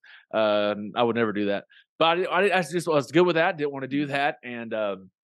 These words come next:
Speaker 1: went to full-time ministry and was part of that church plant for another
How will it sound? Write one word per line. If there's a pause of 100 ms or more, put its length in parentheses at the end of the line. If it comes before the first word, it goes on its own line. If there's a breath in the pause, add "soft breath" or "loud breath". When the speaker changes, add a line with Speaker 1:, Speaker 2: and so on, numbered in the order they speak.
(640)
Speaker 1:
went
to
full-time
ministry
and
was
part
of
that
church
plant
for
another